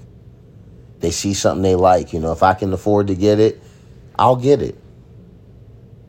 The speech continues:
Especially if they've been well behaved.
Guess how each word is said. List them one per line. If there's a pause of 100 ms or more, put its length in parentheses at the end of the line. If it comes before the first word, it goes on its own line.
(520)
Especially
if
they've
been
well
behaved.